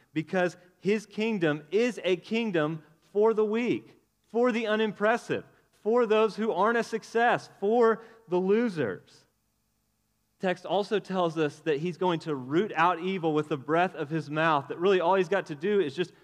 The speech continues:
blow a little bit of air on it and it's going to be destroyed. And, and listen, I want to tell you, we all want this. Because when you look at the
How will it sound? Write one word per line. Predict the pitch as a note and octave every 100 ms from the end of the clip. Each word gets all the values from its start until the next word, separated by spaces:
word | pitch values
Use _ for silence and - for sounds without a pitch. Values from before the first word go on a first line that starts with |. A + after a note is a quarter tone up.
| _ -
blow | C3+ G#3+
a | G#3
little | G#3+ G#3
bit | G3+
of | F3
air | D#3+ G3+ G3+
on | E3 E3
it | E3+
and | D#3+ D#3+
it's | D3+
going | C#3+ E3 F#3+ G3
to | F#3+ D#3
be | C#3 F#3 F#3+
destroyed. | C#3+ D3 - - G3+ F#3+ C#3 C3+ D3 D3+ - - _ _ _ -
And, | D3+
and | D3 D#3+
listen, | F3+ F#3
I | E3+
want | F#3 E3+
to | -
tell | F#3
you, | F3 C3+
we | C#3 D#3
all | D#3 E3+
want | D3 E3 E3 E3
this. | F#2+ - - - _ _ _ _
Because | C#3+ G3 D#3+
when | F#3+
you | G3
look | F3 F3 A3 G#3+
at | F#3+
the | G3